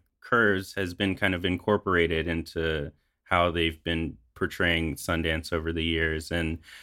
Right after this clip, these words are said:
I think she has worked incredibly hard. She has kind of reached peaks that, uh, a lot of her peers haven't. She's still the only Latina to ever win, uh, lead actress in a comedy Emmy.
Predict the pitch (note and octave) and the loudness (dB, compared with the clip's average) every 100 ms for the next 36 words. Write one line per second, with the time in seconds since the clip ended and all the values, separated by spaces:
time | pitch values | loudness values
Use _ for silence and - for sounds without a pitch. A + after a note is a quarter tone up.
0 | - - G#2 G#2 - A2+ G2+ - _ _ | -20 2 6 6 6 4 2 0 _ _
1 | - - D3 C#3+ D#3 B2 G#2 A2 B2+ B2+ | -12 2 6 6 6 2 2 6 8 6
2 | - - G#2 F#2+ - - G#2+ B2+ B2 C3 | -2 0 0 0 0 4 6 6 4 2
3 | - F#2 E2+ E2+ E2 - F#2 G#2 G#2 F2+ | 2 2 4 2 -2 -2 -2 0 -2 -2
4 | - G#2+ G#2 E2+ E2+ G#2+ A2+ - - - | -2 0 0 -2 -2 0 0 -4 -12 -6
5 | - A2 A2 - - F2+ E2+ E2 - _ | 2 2 2 -4 0 2 4 2 -4 _
6 | _ _ _ _ - F#2+ F#2 F#2+ F#2 F2+ | _ _ _ _ 4 4 6 4 6 6
7 | G#2+ G#2+ A#2+ G#2+ - G2 G#2 E2+ E2+ F2 | 6 4 -2 -2 2 4 4 4 4 4
8 | G2 F#2 - G2+ G#2 A2+ G2 G2 F#2+ F#2 | 0 -4 -2 2 4 4 4 4 2 0
9 | F2+ - D#2 E2+ E2 - E2+ F2 E2 D#2+ | -2 -2 -2 -2 -2 -2 -2 -2 -2 -2
10 | D#2+ E2 - E2+ D#2 D#2+ - F2 E2+ D#2 | -2 -4 -4 -2 0 -2 -2 0 2 0
11 | - F2 - E2 D#2 D#2 D#2 E2 D#2+ D#2+ | 0 -6 -6 -8 -4 -4 -2 -2 -2 -4
12 | D#2+ D#2+ | -4 -8